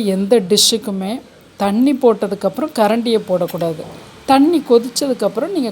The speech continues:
கரண்டியை போடலாம். அதாவது புளிக்குழம்பு, சாம்பார், வெண்டைக்காய் மண்டி. இப்போ வந்து நம்ம தக்காளி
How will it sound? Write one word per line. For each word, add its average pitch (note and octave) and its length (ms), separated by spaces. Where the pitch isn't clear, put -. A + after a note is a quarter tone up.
கரண்டியை G3 420
போடலாம். F3 320
அதாவது G3 320
புளிக்குழம்பு, F#3 540
சாம்பார், F#3 560
வெண்டைக்காய் F#3+ 560
மண்டி. F#3 320
இப்போ C4+ 260
வந்து C4+ 220
நம்ம A#3+ 120
தக்காளி A#3 360